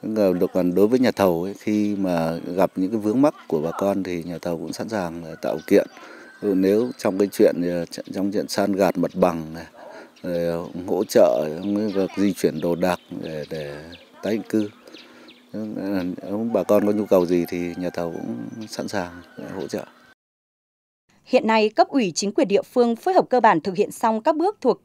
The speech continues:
Speaker 2: quy trình thu hồi giải phóng mặt bằng, tiến hành kiểm đếm, đo đạc đất đai, tài sản, hoa màu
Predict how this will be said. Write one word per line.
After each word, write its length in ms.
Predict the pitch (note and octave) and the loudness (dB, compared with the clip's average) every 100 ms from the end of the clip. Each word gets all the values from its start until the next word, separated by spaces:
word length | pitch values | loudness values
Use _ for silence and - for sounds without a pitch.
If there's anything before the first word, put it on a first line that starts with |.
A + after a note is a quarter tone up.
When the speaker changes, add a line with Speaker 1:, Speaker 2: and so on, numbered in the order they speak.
| - | -2
Speaker 2:
quy 200 | D4 D4 | 0 0
trình 300 | - G3+ E3+ | 0 0 0
thu 160 | - C4 | 0 2
hồi 140 | G3+ | 2
giải 140 | F3 | 2
phóng 140 | D3 C#3+ | 0 -2
mặt 160 | C#4 | -2
bằng, 220 | - F3+ D#3 _ _ _ | -2 -2 -2 _ _ _
tiến 140 | - B3 | 0 2
hành 200 | D4+ F#3+ | 2 0
kiểm 260 | A#3 F#3 | 0 0
đếm, 160 | D3+ F3+ A#3+ D#4 | 0 0 0 0
đo 140 | B3+ | 2
đạc 160 | A#3+ F3 | 4 2
đất 140 | A3 - | 0 2
đai, 260 | G3 G#3+ G#3 | 2 2 0
tài 160 | - G3 | 0 0
sản, 360 | - G#3+ F#3 C#3 - | 0 0 0 0 -4
hoa 160 | C#4 | 0
màu 340 | C#4 G#3+ E3+ | 2 4 4